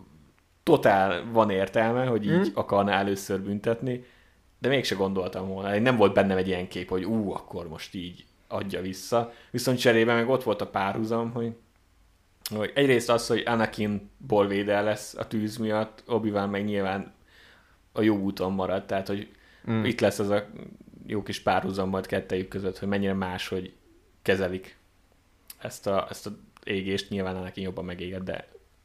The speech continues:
Speaker 2: <laughs>
Speaker 1: de az most mindegy. Meg, meg a stilisztikailag a, a dolog, hogy,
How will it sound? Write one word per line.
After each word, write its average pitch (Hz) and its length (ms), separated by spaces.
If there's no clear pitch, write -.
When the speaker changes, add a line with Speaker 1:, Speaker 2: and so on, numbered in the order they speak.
Speaker 2:
<laughs> - 760
Speaker 1:
de - 180
az 92 120
most 101 180
mindegy. 101 400
Meg, 107 260
meg 104 220
a 101 380
stilisztikailag 101 960
a, 95 420
a 101 120
dolog, 98 380
hogy, 92 340